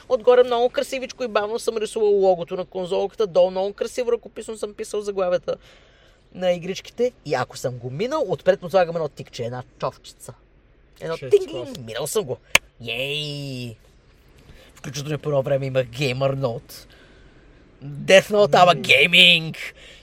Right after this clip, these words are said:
Speaker 1: Тази игра, чието име е записана в тази тетрадка, ще бъде изиграна.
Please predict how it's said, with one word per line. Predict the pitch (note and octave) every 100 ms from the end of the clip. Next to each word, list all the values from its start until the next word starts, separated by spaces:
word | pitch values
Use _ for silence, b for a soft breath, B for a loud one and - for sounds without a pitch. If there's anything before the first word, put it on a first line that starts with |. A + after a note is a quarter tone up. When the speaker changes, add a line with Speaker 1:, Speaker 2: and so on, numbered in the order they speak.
| _
Speaker 1:
Тази | D#3 D#3 C3
игра, | E3+ D#3+ D#3+ D3+
чието | - E3+ E3+
име | E3 D#3+ D#3+ D3 C#3+ D3+
е |
записана | D3 C#3+ D#3+ - D#3
в |
тази | - D3+ B2+
тетрадка, | C#3 D3 C3 -
ще | - C3+
бъде | C#3 C3
изиграна. | B2 A#2 C3 C3 A#2+ A#2+